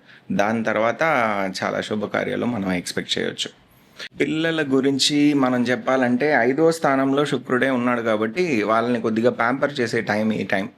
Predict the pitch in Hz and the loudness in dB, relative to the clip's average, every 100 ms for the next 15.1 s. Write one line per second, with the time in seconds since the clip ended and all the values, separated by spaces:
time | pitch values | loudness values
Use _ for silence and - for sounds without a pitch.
0 | - - - - - 92 101 104 104 101 | -18 -18 -18 -14 -8 -6 -2 -2 0 2
1 | 104 104 113 117 123 113 107 104 120 113 | 2 2 2 2 0 2 0 0 -4 -4
2 | - _ - - - 110 104 113 110 110 | -12 _ -20 -20 -6 -4 -2 0 2 2
3 | 107 107 101 104 110 110 113 113 117 113 | 2 2 2 2 2 2 2 2 0 -2
4 | 117 107 104 101 92 104 101 101 110 107 | -2 -2 -2 -4 -2 -2 0 -2 -2 -4
5 | 104 98 95 95 98 95 98 - 98 95 | -2 -2 -2 -2 -4 -4 -4 -4 -4 -2
6 | 95 92 92 98 - - - 101 - 104 | 0 0 -2 -4 -10 -20 -6 -4 0 0
7 | 101 104 - 110 107 117 110 104 95 - | 0 -4 -4 0 0 2 0 0 -2 -2
8 | 92 113 127 95 92 92 90 - 87 92 | -2 -4 -4 -4 -2 -4 -4 -6 -6 -2
9 | 90 87 92 175 - - - - - - | -2 0 -2 -4 -8 -18 -18 -18 -12 -8
10 | 98 98 95 - - - - - 117 113 | -6 -8 -8 -8 -8 -10 -8 -2 0 0
11 | 113 110 107 127 98 85 90 90 85 87 | 0 0 0 0 -2 -4 -2 -2 -4 -4
12 | 87 92 110 185 190 110 95 107 104 123 | -2 -2 -2 -4 -2 -2 -2 -4 -2 0
13 | 117 107 104 98 98 160 127 95 98 107 | 0 0 -2 -4 -2 -2 -2 -2 -2 0
14 | 123 120 110 113 104 104 101 98 104 185 | -2 -2 -2 0 -2 -2 -2 -2 -2 -4